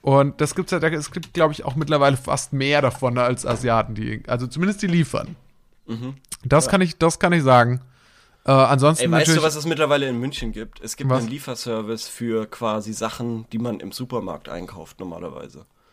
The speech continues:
Speaker 1: Ja, ja. Ja, wie heißt
Speaker 2: Das
Speaker 1: es?
Speaker 2: ist
Speaker 1: Happy, Happy
Speaker 2: Nee, nee, äh, will ich, äh, Gorillas
Speaker 1: Ach so.
Speaker 2: heißt das.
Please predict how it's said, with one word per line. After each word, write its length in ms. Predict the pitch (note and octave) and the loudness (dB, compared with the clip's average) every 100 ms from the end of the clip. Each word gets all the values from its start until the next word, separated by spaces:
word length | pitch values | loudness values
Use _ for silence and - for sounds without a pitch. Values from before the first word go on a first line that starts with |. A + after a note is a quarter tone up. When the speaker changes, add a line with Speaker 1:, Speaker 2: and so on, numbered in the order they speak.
| _ - | _ 0
Speaker 1:
Ja, 180 | C3 D3+ | 6 8
ja. 340 | C#3+ A2+ F#2 - _ | 8 6 0 -10 _
Ja, 140 | B2+ | 0
wie 160 | C3+ G3+ | 4 6
heißt 160 | G#3 F#3+ | 6 2
Speaker 2:
Das 60 | |
Speaker 1:
es? 60 | - | 2
Speaker 2:
ist 60 | F#3+ | 2
Speaker 1:
Happy, 360 | - G3+ F#3+ - _ - | 4 4 4 0 _ -4
Happy 720 | D3+ F3+ F#3+ F3+ - A#2+ A2 _ - | -2 2 4 4 4 2 -2 _ -8
Speaker 2:
Nee, 360 | B2 C3 A2 - _ | -4 -2 -4 -10 _
nee, 40 | A2+ | -6
äh, 760 | A2+ A2 G#2+ G#2+ G#2 G2+ F#2 A2+ | -4 -4 -2 -2 -2 -2 -4 -4
will 100 | B2+ | -4
ich, 300 | A2 - - | -6 -12 -12
äh, 360 | F#2+ G#2+ G#2+ G2 - F2+ G2+ G#2+ _ | -8 -6 -6 -8 -12 -14 -14 -14 _
Gorillas 520 | - A#2+ B2 A2+ D2 - | 0 2 4 2 0 -6
Speaker 1:
Ach 20 | |
so. 60 | F2+ | -10
Speaker 2:
heißt 220 | E2 - | -10 -10
das. 260 | - - | -12 -14